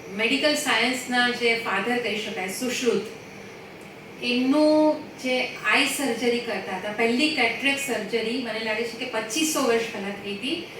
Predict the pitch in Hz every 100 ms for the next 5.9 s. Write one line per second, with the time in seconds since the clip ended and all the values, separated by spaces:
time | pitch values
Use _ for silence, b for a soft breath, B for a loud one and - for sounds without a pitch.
0 | 453 B B B 277 302 339 339 262 285
1 | 320 302 - 240 240 285 - 254 214 220
2 | - 302 359 - B B B B 220 240
3 | 254 269 220 330 359 320 240 220 208 185
4 | 185 - 170 156 160 233 247 247 240 202
5 | 190 196 208 208 226 214 214 240